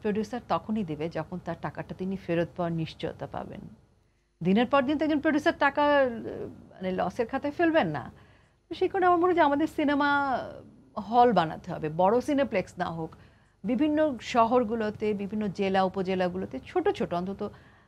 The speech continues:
তিনশো, চারশো, পাঁচশো, দুশো সিটের হল হোক, অন্তত সিনেমাটা একসাথে একশো দুশো সিনেমা হল রিলিজ হোক, তখন আমাদের দর্শক তৈরি হবে। আমরা তো, যেহেতু সিনেমা হল নেই, আমরা তো টেলিফোনেই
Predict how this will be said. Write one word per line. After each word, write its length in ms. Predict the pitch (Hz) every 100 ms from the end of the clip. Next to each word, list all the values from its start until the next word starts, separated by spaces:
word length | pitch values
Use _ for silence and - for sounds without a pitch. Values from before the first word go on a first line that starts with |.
| _ -
তিনশো, 340 | 285 - 269
চারশো, 500 | 254 226 - 240 214 214
পাঁচশো, 520 | 208 - 220 196 185
দুশো 480 | 190 233 - 208 - - _ _
সিটের 260 | 214 190 190
হল 220 | 208 233
হোক, 300 | 247 185 - - _ _ _ _ _ _ -
অন্তত 260 | 185 247
সিনেমাটা 640 | 339 - 254 277 320 381 427
একসাথে 460 | 208 202 - 285
একশো 300 | 311 196 -
দুশো 240 | 226 233 262
সিনেমা 340 | 226 190 180
হল 140 | 180 180
রিলিজ 420 | 165 165 160 151
হোক, 260 | 139 120 - - _ _ _ _ -
তখন 240 | 214 214
আমাদের 380 | 196 190 294 185
দর্শক 400 | 190 185 - 247 -
তৈরি 240 | 269 262
হবে। 280 | 262 240 285 - _ _ _ _ -
আমরা 220 | 247 277
তো, 240 | 302 320 208
যেহেতু 220 | 214 262 330
সিনেমা 380 | - 330 330
হল 260 | 339 339 311
নেই, 280 | 214 202 359 - - _ _
আমরা 240 | - 240 247
তো 160 | 254
টেলিফোনেই 760 | 247 240 240 - 285 285 269